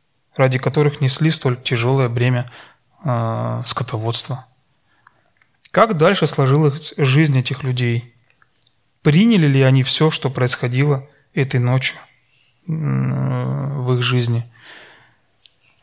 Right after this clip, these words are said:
Ведь ангел явно сказал им, что Спаситель для всех.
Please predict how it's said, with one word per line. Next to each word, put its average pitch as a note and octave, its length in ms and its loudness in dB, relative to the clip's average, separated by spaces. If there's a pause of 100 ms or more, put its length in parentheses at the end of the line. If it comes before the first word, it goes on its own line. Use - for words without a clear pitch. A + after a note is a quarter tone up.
(680)
Ведь C3 320 0 (460)
ангел E3 460 4
явно E3 380 4
сказал C#3+ 480 2
им, A2 100 -4
что - 180 -4
Спаситель E3 600 0
для B2+ 180 0
всех. C#3 500 0